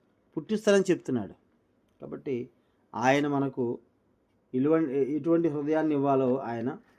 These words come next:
చెబుతూ ఉన్నారు. అలాగే ఇదే యెహెజ్కేలు గ్రంథం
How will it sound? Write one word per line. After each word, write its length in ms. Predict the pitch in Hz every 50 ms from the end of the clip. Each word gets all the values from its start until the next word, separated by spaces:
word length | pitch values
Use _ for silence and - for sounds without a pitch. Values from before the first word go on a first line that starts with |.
| - - _ _ _ _ - -
చెబుతూ 260 | 175 175 175 208 196
ఉన్నారు. 340 | 175 160 143 131 113 107 - - _ _ _ _ - -
అలాగే 460 | 127 139 151 151 151 131 127 - - _ _ _ _ _ _ _ _ _ -
ఇదే 200 | 131 131 147 160
యెహెజ్కేలు 500 | 151 143 147 147 143 143 - - 151 143
గ్రంథం 440 | 139 135 131 123 123 123 135 151 170